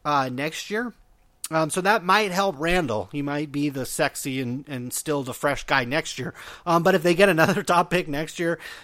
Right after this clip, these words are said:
people are not gonna forget about Julius Randle, but the, you know, the money will be going there. Um, and I can imagine Laker fans, um, while I don't have an extensive Laker collection anymore, Laker fans are always looking for something new. Think about it. These guys have collected Kobe.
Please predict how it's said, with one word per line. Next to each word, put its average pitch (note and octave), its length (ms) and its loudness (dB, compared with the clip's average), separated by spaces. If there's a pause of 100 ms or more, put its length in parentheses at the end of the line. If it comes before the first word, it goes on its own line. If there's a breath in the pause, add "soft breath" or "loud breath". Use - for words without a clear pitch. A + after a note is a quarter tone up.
people F#3+ 360 2
are D#3 180 6
not D3+ 180 2
gonna C#3+ 140 2
forget F3 260 0
about D#3+ 220 4
Julius C#3+ 300 2
Randle, C#3 260 -2
but A#2+ 220 -4
the, C#3 200 -6 (220)
you D3 100 -6
know, A#2+ 140 -4
the A2+ 100 -6
money A#2+ 320 -4
will A2 60 -2
be G#2 160 -10
going G#2+ 320 -2
there. A2 240 -10 (260 loud breath)
Um, D3 200 2
and D3+ 80 2
I D3+ 160 2
can F3+ 140 0
imagine E3 800 0
Laker G3 340 0
fans, F#3 560 0 (520 soft breath)
um, C#3 460 4
while D#3 280 4
I E3+ 160 6
don't G3+ 180 4
have F#3 160 4
an E3 80 -2
extensive D#3 540 -2
Laker D#3+ 300 0
collection D#3 500 -2
anymore, D3+ 640 0 (380 soft breath)
Laker G#3 340 4
fans G3 380 2
are E3 80 6
always E3 280 8
looking D#3+ 200 -2
for D3 120 -2
something - 340 -4
new. F#3+ 180 0
Think - 260 10
about A2+ 240 -2
it. A2+ 120 -10
These B2 180 -8
guys E3 320 2
have C3+ 100 -6
collected D3 480 0
Kobe. A2+ 320 -4